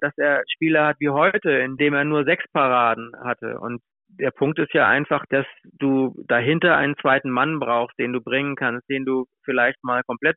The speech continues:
bringen kannst oder auch nur mal für zehn Minuten, um einem anderen Keeper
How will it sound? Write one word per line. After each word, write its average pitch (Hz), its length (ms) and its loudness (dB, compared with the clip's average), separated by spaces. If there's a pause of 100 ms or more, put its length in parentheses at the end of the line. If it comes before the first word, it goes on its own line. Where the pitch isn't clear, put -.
bringen 139 260 0
kannst 135 300 -2
oder 120 240 -2
auch 139 140 -4 (140)
nur 151 220 -2
mal 156 180 2
für - 220 -4
zehn 165 160 0
Minuten, 160 440 0 (440)
um 147 220 0
einem 139 360 2
anderen 151 300 2
Keeper 147 560 2